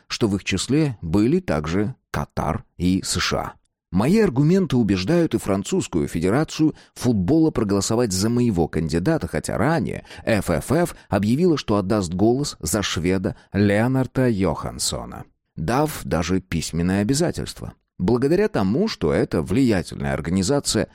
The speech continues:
в последнюю минуту изменила решение, и другие страны Южной Европы предпочтут нас. И это в корне перевернет ожидаемый исход выборов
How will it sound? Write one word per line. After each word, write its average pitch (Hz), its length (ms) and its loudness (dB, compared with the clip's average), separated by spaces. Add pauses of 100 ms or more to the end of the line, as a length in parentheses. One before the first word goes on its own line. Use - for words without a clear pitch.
(100)
в - 140 -10
последнюю 92 500 0
минуту 107 340 2
изменила 87 440 2
решение, 170 560 0 (180)
и 156 100 -2
другие 185 360 2
страны 147 340 -2
Южной 104 380 0
Европы 90 500 -2 (140)
предпочтут - 600 -4
нас. - 320 -6 (540)
И 135 120 4
это 151 200 2
в - 140 -8
корне 113 500 2
перевернет 101 600 0
ожидаемый 104 540 0
исход - 320 -4
выборов 143 440 0